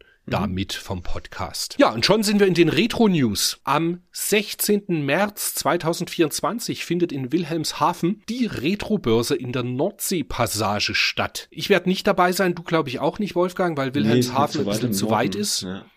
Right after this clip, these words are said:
Speaker 2: Hm, ist bei mir auch so. Aber wir haben bestimmt auch ein paar Nordlichter, die uns zuhören und die freuen sich über den Hinweis. Jetzt kommen wir zu der News, wo ich vor uns gesagt hab, äh,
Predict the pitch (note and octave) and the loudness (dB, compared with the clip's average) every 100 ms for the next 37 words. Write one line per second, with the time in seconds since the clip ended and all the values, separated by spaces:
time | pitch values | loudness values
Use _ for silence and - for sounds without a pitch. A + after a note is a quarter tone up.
0 | - _ B2+ C3+ D#3 E3+ D3 - D#3 C3+ | -20 _ 2 4 4 0 -2 0 2 2
1 | A#2 D3 G#3 A3 G#3+ E3 G3 G3+ D#3+ C3+ | 2 2 2 0 4 4 6 4 4 2
2 | D3 C3+ E3 D3+ B2+ C3 - A2+ A2 B2 | 0 0 0 -2 -2 -2 -2 -2 0 0
3 | - B2 C3 - C3+ A#2 A#2+ A2+ G#2 - | -2 -6 -4 -2 0 -2 -2 -4 -4 -2
4 | - D3 B2 A#2+ A#2 - A3+ G3 - A#2+ | -2 2 6 6 4 2 2 2 2 2
5 | A2 A2 - - A2 G#2+ G#2+ G2 E2 D#2 | 2 -2 -4 -6 -6 -4 -6 -6 -8 -8
6 | - - - C#3 G#3 - G#3 G3+ F3 - | -6 -8 -6 -2 0 2 2 4 2 0
7 | F3 E3 F3+ F3+ E3 F#3+ - D#3 - E3 | 0 4 4 4 2 0 2 2 4 2
8 | E3 - C3 C#3+ D#3 D3 - C3+ C3 | 2 0 0 0 0 -2 -2 -4 -4